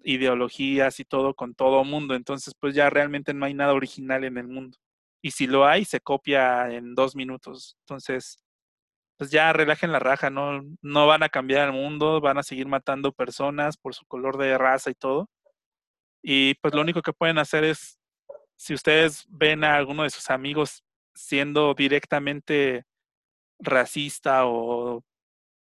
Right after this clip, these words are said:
o diciéndole algo demasiado hiriente que no sea en tono de broma a alguien,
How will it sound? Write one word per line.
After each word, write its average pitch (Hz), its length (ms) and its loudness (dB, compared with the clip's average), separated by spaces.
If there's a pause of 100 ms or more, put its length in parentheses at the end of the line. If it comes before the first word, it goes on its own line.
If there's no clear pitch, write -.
(200)
o 127 160 -2
diciéndole 139 540 0
algo 147 200 4
demasiado 139 540 2
hiriente 139 460 -2
que 127 260 -4
no 135 160 -2
sea 143 340 0
en 123 240 -10
tono 143 320 0
de 135 100 2
broma 131 360 2
a 127 40 2
alguien, 143 320 -4